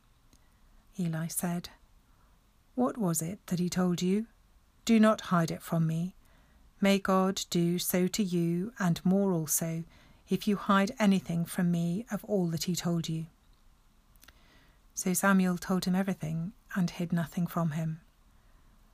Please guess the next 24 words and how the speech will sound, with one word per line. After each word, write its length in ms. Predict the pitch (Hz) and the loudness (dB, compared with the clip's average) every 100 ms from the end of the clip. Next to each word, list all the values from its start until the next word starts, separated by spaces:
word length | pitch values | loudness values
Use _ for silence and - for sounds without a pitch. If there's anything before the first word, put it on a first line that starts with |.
| _ - | _ -12
Then 160 | - 185 | -2 0
he 120 | 185 | 2
said, 400 | - 180 180 - - _ _ - - _ _ - _ | 0 -2 -4 -6 -16 _ _ -20 -20 _ _ -20 _
"It 140 | 202 208 | 0 4
is 160 | 208 | 2
the 140 | - 208 | 2 0
Lord. 420 | 165 156 160 - - - - _ 170 | 0 -4 -6 -10 -18 -20 -20 _ -4
Let 160 | 160 | -2
him 140 | 190 185 | 0 2
do 380 | 190 190 196 233 | 2 2 0 -2
what 200 | 175 - | -4 -4
seems 360 | - 175 180 | -2 0 0
good 260 | - 165 165 | -2 -4 -4
to 320 | - - 170 | -6 -4 -4
him." 320 | 151 160 156 - _ - - - _ _ _ _ _ - _ _ _ _ - - 240 | -2 -6 -8 -12 _ -20 -20 -20 _ _ _ _ _ -20 _ _ _ _ -20 -4 -2
As 140 | 233 | 0
Samuel 360 | 247 233 226 220 | 4 6 6 2
grew 220 | 226 180 | 0 -2
up, 260 | 156 - - - - _ | -2 -10 -20 -20 -20 _
the 80 | 190 | -2
Lord 340 | 180 175 175 | 0 0 -2
was 180 | - 180 | -6 -4
with 160 | 175 - | -6 -4
him, 240 | 165 165 | -6 -6